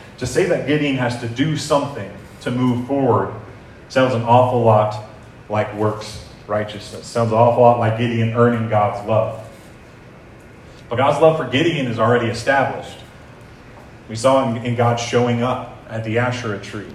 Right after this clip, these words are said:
And so God asking Gideon to destroy the Asherah pole was not about earning love. It was about building Gideon's faith. And hear me very clearly. Uh, salvation through Jesus is completely free.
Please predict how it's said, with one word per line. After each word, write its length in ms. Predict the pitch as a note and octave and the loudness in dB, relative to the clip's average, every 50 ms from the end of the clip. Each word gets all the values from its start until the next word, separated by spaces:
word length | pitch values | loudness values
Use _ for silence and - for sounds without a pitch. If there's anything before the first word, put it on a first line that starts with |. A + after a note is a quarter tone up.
| - - - - - - - - - - - - - - - - - - - - - - - - - - - - - - - - - - - - - - | -18 -20 -20 -18 -18 -18 -18 -20 -20 -20 -20 -20 -20 -18 -18 -18 -18 -20 -20 -20 -20 -20 -20 -20 -20 -20 -20 -20 -20 -20 -20 -20 -20 -20 -20 -20 -20 -16
And 80 | A#2 A#2+ | -12 -4
so 140 | - B2 A#2 | -4 -4 0
God 380 | A#2+ A#2+ B2+ C#3 D#3 D#3 D3 | 2 2 4 4 4 4 2
asking 420 | C3 C3+ C3+ C3+ C#3 C#3 C#3 B2 A2+ | 2 0 -2 -2 -4 -4 -4 -6 -4
Gideon 340 | A#2 C3+ C3 B2+ B2 A#2 - | -2 -2 0 0 0 -2 -2
to 120 | A2+ B2 | -2 -4
destroy 520 | A2+ A2+ A2 A2+ - - B2+ C3+ C#3+ C#3 C3 | -4 -4 -4 -6 -6 -4 -2 -2 0 0 0
the 160 | A#2+ A2+ A2 | 0 -2 -2
Asherah 520 | A2+ B2+ C#3+ D3 C#3+ - C3 B2 A#2 A2+ - | -2 -2 -2 -2 -2 -2 -2 -2 -2 0 4
pole 240 | A#2+ A#2 A2+ A2+ A#2 | 4 6 6 6 2
was 140 | - - | 0 -2
not 240 | A2 A2 B2+ C#3+ D3 | 0 2 4 4 4
about 340 | C#3+ C3+ C3 B2 B2 - C3 | 6 6 4 4 2 2 2
earning 380 | C#3 D3+ D#3 D3+ C3+ A#2+ G#2+ G2+ | 2 2 2 2 0 -2 -2 -2
love. 400 | G2 G2 F#2 F#2 F#2+ - - - - - - - - - - | 0 0 0 0 0 -4 -8 -12 -16 -20 -20 -20 -20 -18 -10
It 60 | A2 | -4
was 160 | A#2 A#2+ A2+ - | -4 -4 -4 0
about 340 | - C3 - - - - | 2 2 2 2 -2 0
building 540 | - B2 C3 C3+ C3 C3+ C3 C3 C3 - - - - - - - | 2 2 2 2 2 0 0 -2 -4 -8 -12 -14 -18 -20 -20 -8
Gideon's 480 | - B2 A#2 A2+ A2+ A2 G#2+ - - - | -6 -4 -4 -4 -4 -6 -6 -8 -12 -14
faith. 400 | - - B2 A2+ G2+ - - - - - - - - - - - - - - - - - - - - - - - - - - - - - - - - - - - - - - - - - - - - - - | -10 -8 -8 -8 -8 -10 -14 -18 -20 -20 -20 -20 -20 -20 -20 -20 -20 -20 -20 -20 -20 -20 -20 -20 -20 -20 -20 -20 -20 -20 -20 -20 -20 -20 -20 -20 -20 -20 -20 -20 -20 -20 -20 -20 -20 -20 -20 -20 -20 -14 -10
And 100 | A2 G#2+ | -6 0
hear 140 | C#3+ D#3 D#3+ | 0 0 2
me 80 | D#3 | 4
very 340 | D3 D#3 D3+ D3+ C#3+ C#3+ - | 6 8 8 8 6 4 0
clearly. 540 | - D3+ D#3 D3 C#3+ B2+ G#2+ G2 - - - - - - | 2 4 6 8 8 6 4 2 0 -4 -10 -14 -14 -10
Uh, 100 | - A2 | -10 -8
salvation 680 | - - C3+ B2 B2 A#2 C3 C#3+ D#3 D#3 - E3 D3+ C#3+ | -2 0 2 2 4 4 4 4 2 2 0 -4 -6 -8
through 180 | - D3 C#3 C3+ | -8 -8 -10 -8
Jesus 420 | A#2 C3 C#3+ C#3 C3 C3+ A#2+ A#2 | -6 -6 -6 -6 -4 -6 -8 -8
is 140 | B2+ A2+ A2 | -8 -8 -6
completely 760 | - A#2 A2+ A2 - C3 C3 C3+ C3+ C3 B2+ A#2+ A#2+ B2 B2 | -4 -4 -4 -4 -4 -6 -6 -6 -6 -8 -8 -8 -8 -8 -8
free. 280 | A#2+ - A#2+ A2 G2+ | -10 -10 -8 -8 -8